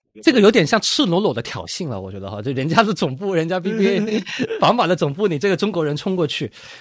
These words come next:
Speaker 1: 王老师，从你们研究的角度，它其实也会涉及到一些所谓的贸易保护的一些问题，对吧？可能会不会对我们中国这些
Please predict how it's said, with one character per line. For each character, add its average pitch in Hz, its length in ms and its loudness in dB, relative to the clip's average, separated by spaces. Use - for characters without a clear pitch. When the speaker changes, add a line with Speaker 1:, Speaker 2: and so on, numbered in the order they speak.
Speaker 1:
王 165 100 4
老 165 80 4
师， 180 80 0
从 196 180 2
你 175 60 2
们 131 160 0
研 135 160 2
究 190 100 -2
的 180 80 4
角 98 200 -2
度， 131 200 -4
它 - 180 -4
其 202 220 2
实 226 260 2
也 113 300 -2
会 - 200 -2
涉 196 220 0
及 143 100 -2
到 147 140 0
一 143 80 -2
些 151 80 -2
所 135 180 -2
谓 117 140 -2
的 113 140 -2
贸 220 260 2
易 196 140 -2
保 98 280 -2
护 302 240 2
的 160 120 4
一 107 80 -4
些 113 100 -4
问 113 220 -2
题， - 160 -14
对 110 100 -12
吧？ 98 120 -10
可 - 200 -2
能 147 140 0
会 277 120 0
不 196 80 0
会 185 120 2
对 214 120 6
我 147 160 4
们 123 140 0
中 240 180 0
国 156 140 0
这 170 100 -2
些 160 160 -2